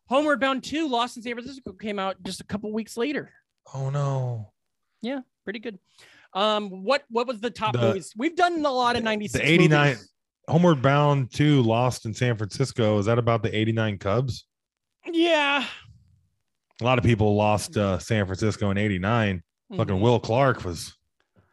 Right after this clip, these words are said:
Speaker 1: I
Speaker 2: playing
Speaker 1: love
Speaker 2: his
Speaker 1: them.
Speaker 2: ass off.
Speaker 1: Unforgettable is about the, the her-,
Speaker 2: Nat King
Speaker 1: earth-,
Speaker 2: Cole?
Speaker 1: no, the earthquake at that Sup-, at that World Series that
Speaker 2: Oh,
Speaker 1: killed all
Speaker 2: was
Speaker 1: those
Speaker 2: it?
Speaker 1: people. Yeah, I'll never forget it.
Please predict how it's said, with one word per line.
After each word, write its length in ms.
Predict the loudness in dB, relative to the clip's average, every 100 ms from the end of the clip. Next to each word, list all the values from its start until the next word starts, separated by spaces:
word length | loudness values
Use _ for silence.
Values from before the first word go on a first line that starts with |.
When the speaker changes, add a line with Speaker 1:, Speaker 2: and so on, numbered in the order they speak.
| _ _ _ -8
Speaker 1:
I 140 | -2
Speaker 2:
playing 120 | 2 2
Speaker 1:
love 40 |
Speaker 2:
his 80 | 2
Speaker 1:
them. 120 | 2 2
Speaker 2:
ass 220 | 2 0
off. 340 | -4 -4 -8 -2
Speaker 1:
Unforgettable 920 | 2 2 2 0 2 2 0 -4 -6 -10 _ _ -8
is 140 | -4 -4
about 320 | -2 -2 -2 _ -20
the, 1040 | -8 -6 -4 -4 -4 -6 -6 -6 -6 -10 _ _ _ -20 -18 -8
the 320 | -6 -6 -4
her-, 100 | 0
Speaker 2:
Nat 120 | 0
King 180 | 4 2
Speaker 1:
earth-, 60 | 4
Speaker 2:
Cole? 340 | 4 4 0 -4
Speaker 1:
no, 180 | -2 0
the 140 | -2
earthquake 520 | -2 -2 -2 -8 -8 _
at 120 | -10 -8
that 160 | -10 _ _ _ -20
Sup-, 260 | -8 -8 -8 -6
at 100 | -2
that 160 | -2
World 240 | -2 -6 -6
Series 360 | -6 -4 -4
that 100 | -8 0
Speaker 2:
Oh, 60 | 4
Speaker 1:
killed 120 | 4
all 40 | 4
Speaker 2:
was 120 | 4
Speaker 1:
those 80 | 4
Speaker 2:
it? 60 |
Speaker 1:
people. 240 | 2 -10 -8
Yeah, 260 | -4 -4 -4
I'll 80 | -4
never 240 | -4 -4
forget 260 | -10 -12
it. 80 | -12